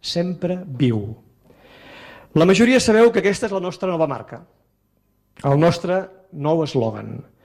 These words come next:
que no he volgut passar per alt com una altra de les consecucions importants de l'any que estem a punt d'acabar. La història dels nostres eslògans, per damunt de tendències publicitàries i del pas del temps, sempre han volgut transmetre experiències vinculades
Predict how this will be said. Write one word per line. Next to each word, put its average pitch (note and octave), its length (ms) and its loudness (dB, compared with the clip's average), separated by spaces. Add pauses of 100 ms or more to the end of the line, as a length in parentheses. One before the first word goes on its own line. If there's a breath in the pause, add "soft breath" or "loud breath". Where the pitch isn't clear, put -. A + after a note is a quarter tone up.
(300 soft breath)
que F3 120 2
no G3+ 80 6
he A#3 80 6
volgut A3+ 260 2
passar G#3 240 0
per F3 140 2
alt A3 240 2
com E3+ 160 2
una E3+ 120 2
altra F3 200 2
de F3+ 100 2
les D#3+ 140 0
consecucions E3+ 640 0
importants D#3+ 580 0
de D3 80 2
l'any D#3+ 220 -4 (260)
que - 80 -10
estem D3+ 200 -2
a D3 80 -4
punt D3+ 160 -2
d'acabar. A2 340 -8 (920 soft breath)
La D#3+ 80 4
història A3+ 320 4
dels G3 160 4
nostres G3 320 0
eslògans, F#3 600 2 (100)
per D3 160 -6
damunt D#3 300 -2
de D#3+ 100 2
tendències D#3 480 -2
publicitàries C#3+ 640 0
i C3 80 -2
del B2 160 2
pas D3 140 -2
del C3 160 0
temps, G3 320 -2 (360 soft breath)
sempre A3+ 520 2 (100)
han G3 160 0
volgut F3 380 2
transmetre E3 500 -2
experiències E3+ 720 -4
vinculades D#3 800 -2